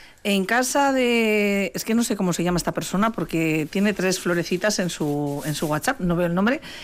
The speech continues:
pero nos escribe muy habitualmente y hoy chipirones, menuda cazuela, Luis, tiene una pinta.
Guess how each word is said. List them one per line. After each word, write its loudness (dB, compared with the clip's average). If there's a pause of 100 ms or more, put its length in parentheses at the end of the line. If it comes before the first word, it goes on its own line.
(220)
pero 2
nos 0
escribe 2
muy 4
habitualmente 2
y -2
hoy 2
chipirones, -2
menuda -2
cazuela, -4
Luis, -4
tiene -4
una -2
pinta. -6